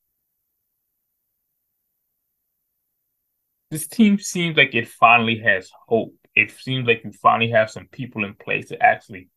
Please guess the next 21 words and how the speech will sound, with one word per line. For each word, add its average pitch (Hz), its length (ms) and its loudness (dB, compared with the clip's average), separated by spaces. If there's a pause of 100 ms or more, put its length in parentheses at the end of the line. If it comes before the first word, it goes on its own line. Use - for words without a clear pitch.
(140)
care 113 480 4 (580)
about 95 380 2
putting 113 260 -6
a 95 120 -8
winning 113 480 -2
product 104 580 4 (140)
on 107 180 -6
the 110 80 -6
field, 95 680 -2 (1700)
getting 117 240 6
in 113 60 2
the 113 100 -4
community. 110 460 0
That's 107 140 2
one 110 100 2
of 104 80 -2
the 117 80 2
things 107 140 -2
both 107 260 -2
Josh 104 280 2
Harris 107 460 2